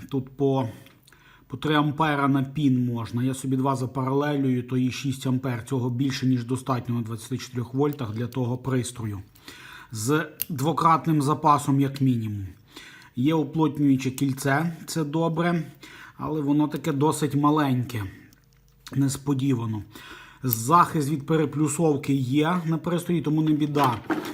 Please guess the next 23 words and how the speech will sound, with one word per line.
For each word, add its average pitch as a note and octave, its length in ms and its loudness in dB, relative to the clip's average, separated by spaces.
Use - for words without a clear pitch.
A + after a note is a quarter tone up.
Е, C3+ 100 -2
напильником D#3 920 2
розпилюю C#3+ 920 2
задню C#3+ 560 2
гільзу, D3+ 400 0
підпаююсь C#3+ 800 0
по - 160 -2
два C3 240 0
піна, C#3+ 400 0
зараз D3 380 0
то D3+ 140 0
герметизую C#3 1040 0
і D#3 180 -4
п'ять C#3+ 340 -2
метрів D3 400 0
дроту D3 360 0
хлопці C#3+ 400 -2
собі C3+ 380 -2
підключать C#3 560 -4
напряму C#3+ 520 0
десь C3 200 0
до C3 180 0
акумулятора, D3 760 0